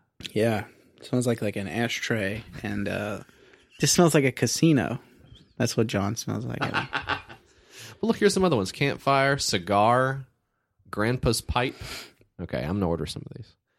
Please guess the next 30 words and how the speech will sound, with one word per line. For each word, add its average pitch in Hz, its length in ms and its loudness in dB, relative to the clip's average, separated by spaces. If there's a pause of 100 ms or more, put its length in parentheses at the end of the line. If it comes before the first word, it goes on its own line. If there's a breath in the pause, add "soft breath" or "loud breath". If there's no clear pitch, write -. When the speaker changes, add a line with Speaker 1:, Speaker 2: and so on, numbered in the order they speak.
(280 soft breath)
Speaker 2:
I'm 208 180 2
gonna 214 180 2
order 160 320 0
this, 139 540 -4
the 117 160 -4
man 131 380 2
can, 95 280 2
and 95 120 2
let 101 120 2
you 110 100 2
know 104 160 4
how 98 200 4
it 80 80 2
is. - 300 -6 (180)
Speaker 1:
All 98 100 0
right. 95 280 -4 (240)
Speaker 2:
Okay? 123 380 2 (520 soft breath)
Can 127 140 0
I 147 80 6
borrow 156 320 6
about 120 240 2
twenty-six 127 480 0
dollars? 127 420 2
Speaker 1:
No 123 140 0
problem. 120 580 -6 (100)
Speaker 2:
All 65 80 -18
right. - 140 -16 (1160 loud breath)
The 127 80 -2
next 160 320 0
letter. 82 340 -2